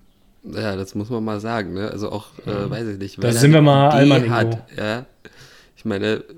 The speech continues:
Speaker 1: ihr wisst ja, ich leide hier unter schlechter Beleuchtung schon seit Ewigkeiten. Ähm, wer da eine Idee hat, wie wir das gut und preisgünstig mal hier verbessern
Speaker 2: <laughs>
Speaker 1: könnten,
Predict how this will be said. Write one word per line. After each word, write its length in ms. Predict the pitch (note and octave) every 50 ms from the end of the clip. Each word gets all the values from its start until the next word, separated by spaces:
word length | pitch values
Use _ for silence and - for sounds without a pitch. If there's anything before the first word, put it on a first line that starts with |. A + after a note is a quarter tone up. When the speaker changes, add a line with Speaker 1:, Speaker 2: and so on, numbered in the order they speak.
| F3 D#3+
Speaker 1:
ihr 180 | D3 A#2+ G#2+ G#2
wisst 280 | A#2 C3+ D3+ - - -
ja, 140 | A2 G2+ F#2+ -
ich 180 | - - - -
leide 540 | G2 F#2+ F#2 F#2+ G#2 A2+ C3 C#3 C#3 C3+
hier 280 | B2+ B2 A#2+ A#2+ A#2 -
unter 300 | A2 A2 A2+ A2 G#2+ G#2
schlechter 540 | G2+ - - G#2+ G#2+ B2+ C#3+ - - B2 A2+
Beleuchtung 600 | G#2+ A2 A2 G#2+ A2 A#2 B2 B2 - - G2+ G2 F#2+
schon 260 | - - G#2+ G#2 G#2
seit 220 | G2+ G2 G2 G2 - _ _ _ _ _ - _ _ _ -
Ewigkeiten. 840 | B2+ B2+ C3+ B2+ G#2+ - - - F2+ G2 F#2+ - A2 A2 A#2 A#2+ - _ -
Ähm, 360 | G#2 G2+ G2+ G2+ G#2 G#2 G#2
wer 160 | G2+ G#2 G#2 G#2
da 60 | A2
eine 140 | G#2+ G#2+ -
Idee 420 | - G2+ F#2+ - G#2+ A2+ C3 C3+
hat, 140 | A#2+ G#2+ G#2
wie 100 | G#2 G2
wir 60 | G#2
das 200 | G#2+ G#2 G#2+ A2 - _ _ _ _ _ _ _ _
gut 340 | - C3 C#3 E3+ F3+ F3+ -
und 320 | - C3+ B2+ C3 C3 B2+
preisgünstig 880 | - - - A2 B2 C3 B2+ - - B2 B2 B2 - - - A#2 A2+ G#2+ -
mal 260 | A2 G#2 G#2 G#2+ A2
hier 140 | A#2 A2+ A2
verbessern 500 | - A2 G#2+ - A2+ A#2+ C3 A#2 G#2 G2
Speaker 2:
<laughs> 40 | -
Speaker 1:
könnten, 380 | G#2+ G2+ F#2+ - G#2 A#2+ B2+